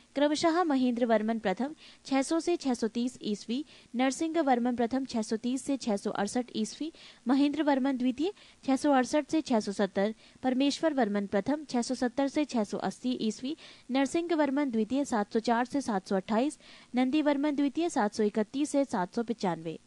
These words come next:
पल्लव वंश का अंतिम शासक अपराजित आठ सौ उनासी से आठ सौ सत्तानवे ईस्वी हुआ। मतविलास प्रहसन की रचना महेंद्र वर्मन ने की थी। महाबलीपुरम के एकाश्रम मंदिर, जिन्हें रथ कहा गया है, का निर्माण पल्लव राजा नरसिंह वर्मन प्रथम के द्वारा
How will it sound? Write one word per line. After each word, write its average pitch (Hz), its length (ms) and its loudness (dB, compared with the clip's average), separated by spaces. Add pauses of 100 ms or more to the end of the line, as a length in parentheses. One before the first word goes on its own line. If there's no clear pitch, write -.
(800)
पल्लव 320 300 2
वंश 302 220 2
का 311 180 2
अंतिम 233 240 0
शासक 220 440 -2
अपराजित 254 680 2 (140)
आठ 254 180 2
सौ 359 220 2
उनासी 254 680 2
से 220 440 4 (120)
आठ 220 200 2
सौ 311 120 -4
सत्तानवे 220 520 0
ईस्वी 208 420 -2
हुआ। 185 280 0 (480)
मतविलास 302 560 2
प्रहसन 240 480 2
की 247 120 -2
रचना 226 360 0
महेंद्र 254 380 2
वर्मन 240 320 4
ने 247 160 2
की 208 180 -2
थी। - 220 -4 (440)
महाबलीपुरम 294 720 4
के 240 120 0
एकाश्रम 220 580 2
मंदिर, 214 320 2
जिन्हें 233 260 2
रथ 233 220 2
कहा 220 260 2
गया 190 180 4
है, 277 180 -2 (320)
का 302 100 4
निर्माण 302 400 2
पल्लव 240 320 4
राजा 226 300 2
नरसिंह 220 460 0
वर्मन 202 340 0
प्रथम 196 320 -2
के 196 140 -2
द्वारा 196 340 2